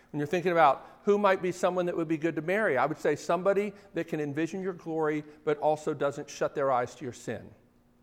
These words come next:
Not somebody that always is good at pointing out everything you did wrong, and not somebody that's like,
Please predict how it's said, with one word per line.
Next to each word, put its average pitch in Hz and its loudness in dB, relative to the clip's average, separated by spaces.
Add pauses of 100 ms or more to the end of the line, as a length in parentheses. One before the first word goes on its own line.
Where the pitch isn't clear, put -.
(340)
Not 175 4
somebody 226 4
that 170 4
always 180 4
is 185 2
good 156 4
at - 0
pointing 180 -2
out 160 4
everything 170 -2
you 165 -4
did 151 -4
wrong, 143 2
and 156 -2
not 175 4
somebody 196 2
that's - -6
like, 151 2